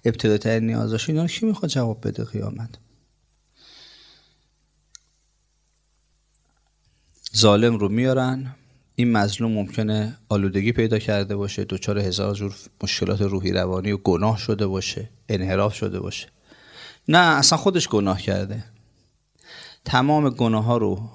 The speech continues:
عذابش رو می‌دن به این، اون میره بهشت، اون میره بهشت. مظلومین اینجوری دفاع می‌کنه خدا ازشون،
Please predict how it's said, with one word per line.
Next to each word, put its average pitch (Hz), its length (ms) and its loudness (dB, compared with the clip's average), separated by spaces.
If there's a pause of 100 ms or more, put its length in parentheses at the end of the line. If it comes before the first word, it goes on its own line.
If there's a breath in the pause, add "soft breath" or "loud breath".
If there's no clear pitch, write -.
(140)
عذابش 104 480 0
رو 104 60 -6
می‌دن 110 280 -2
به 101 80 -2
این، 143 640 -4 (120)
اون 135 140 2
میره 123 140 4
بهشت، 101 840 -4 (2500 soft breath)
اون 127 100 2
میره 120 180 4
بهشت. 110 420 0
مظلومین 110 580 4
اینجوری 143 280 2
دفاع 110 300 2
می‌کنه 98 320 -4
خدا 107 280 -6
ازشون، 113 560 -8